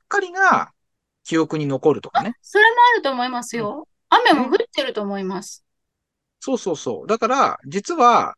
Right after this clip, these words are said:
Speaker 1: 雨男、晴れ男なんてのは、そんなになくて、人の記憶がそうさせてるのかな、みたいに、いうふうに僕は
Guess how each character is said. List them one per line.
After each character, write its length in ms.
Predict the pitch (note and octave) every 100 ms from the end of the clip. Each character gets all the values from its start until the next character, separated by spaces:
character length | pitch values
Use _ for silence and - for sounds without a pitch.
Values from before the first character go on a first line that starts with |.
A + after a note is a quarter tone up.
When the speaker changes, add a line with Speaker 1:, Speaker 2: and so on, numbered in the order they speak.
| _
Speaker 1:
雨 240 | - D#3 G#3
男、 220 | B3+ -
晴 160 | C#3
れ 20 | D#3+
男 260 | F#3 E3+
な 120 | B2
ん 80 | G2+
て 100 | G#2+
の 120 | G2+
は、 260 | G2+ E2+ D#2 -
そ 260 | - F3+
ん 100 | G#3
な 100 | A3
に 120 | G#3
な 160 | E3 G3
く 100 | -
て、 260 | - G2 -
人 220 | - B3
の 160 | C4
記 220 | A#3 - A#3+
憶 360 | C#4 - C#4
が 140 | C#4 C4
そ 200 | A#3+ A#3+
う 40 |
さ 140 | -
せ 100 | G#3
て 80 | A#3+
る 100 | B3+
の 120 | A#3
か 100 | G3
な、 240 | C#3+ E3+ F3
み 140 | B2
た 100 | A2+
い 60 | A#2+
に、 80 | F#3+
い 20 |
う 100 | A#3
ふ 40 |
う 40 | A#3+
に 120 | F#3+
僕 240 | D3+ -
は 180 | C3+ A#2